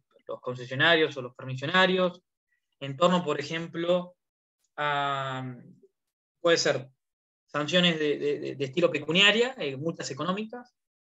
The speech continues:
pueden ser suspensiones de registro, como también pueden ser, eh,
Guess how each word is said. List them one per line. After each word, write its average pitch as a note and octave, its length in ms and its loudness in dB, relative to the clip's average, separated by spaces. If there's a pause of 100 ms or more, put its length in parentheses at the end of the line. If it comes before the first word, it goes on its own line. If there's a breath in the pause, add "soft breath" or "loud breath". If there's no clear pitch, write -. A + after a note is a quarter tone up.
(520)
pueden E3 280 2
ser F3 240 6
suspensiones D3+ 520 -4
de D3+ 80 -2
registro, G#3+ 600 -4 (840 soft breath)
como E3+ 180 2
también F#3 300 6
pueden G#3 300 6
ser, A3 420 4 (440)
eh, D3 960 0